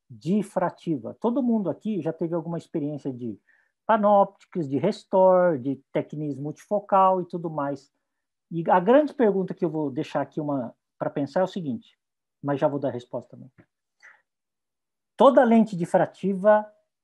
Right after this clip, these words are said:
tem alguma coisa de refrativa? Resposta: sim. Toda lente multifocal difrativa tem uma base difrati-, refrativa, tá?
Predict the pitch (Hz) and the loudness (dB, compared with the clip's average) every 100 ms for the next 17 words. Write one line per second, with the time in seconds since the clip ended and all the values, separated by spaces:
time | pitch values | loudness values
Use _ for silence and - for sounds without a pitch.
0 | _ _ _ _ - 226 226 190 - _ | _ _ _ _ 4 6 6 2 -8 _
1 | _ _ _ _ _ _ _ _ _ 143 | _ _ _ _ _ _ _ _ _ 2
2 | 170 160 214 202 - 175 175 156 - 151 | 4 4 4 2 0 2 2 0 -6 -8
3 | 151 _ _ - 120 135 - - 196 214 | -8 _ _ -16 -6 -6 -6 -2 4 4
4 | - 170 - - 196 175 117 - _ _ | 2 -2 -2 -2 -8 -6 -8 -14 _ _
5 | - 117 - 143 156 - 196 - _ _ | -20 -12 -2 0 0 -2 -6 -6 _ _
6 | - 170 147 113 _ _ _ _ _ _ | -6 -4 -4 -6 _ _ _ _ _ _
7 | _ - 226 302 254 233 - 170 175 214 | _ 0 6 6 6 2 0 -2 0 4
8 | 277 285 226 - 208 - 165 135 139 180 | 4 2 -4 -2 -2 4 4 2 -2 -4
9 | 196 - - 190 202 240 240 _ _ _ | -4 -4 -8 -8 -4 -6 -8 _ _ _
10 | _ 202 220 220 202 139 175 208 220 202 | _ 2 6 6 4 6 8 8 6 0
11 | 196 196 208 190 - 170 127 190 190 - | -4 -2 0 0 -2 -6 -2 0 0 -2
12 | - 110 104 _ _ _ _ 127 143 | -4 -10 -12 _ _ _ _ 0 0